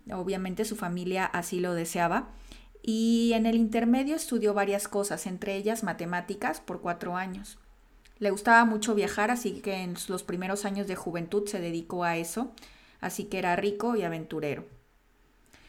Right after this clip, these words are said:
Su primo era nada más y nada menos que Charles Darwin,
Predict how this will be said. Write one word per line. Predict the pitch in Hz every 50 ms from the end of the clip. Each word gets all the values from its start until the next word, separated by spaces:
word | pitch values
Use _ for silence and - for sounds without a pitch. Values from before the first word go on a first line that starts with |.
| - - - _
Su | - - - 247 240 240 - -
primo | - 277 277 269 285 277 254 214 208 233 254
era | 233 202 190 196 196 190
nada | 190 185 185 185 185
más | 190 185 185 190 -
y | 208
nada | 185 185 180 185 185 185
menos | 185 180 170 175 190 202 202
que | - 165 156
Charles | - - 180 160 156 156 151 - - 185
Darwin, | 185 202 214 220 214 180 165 165 170 -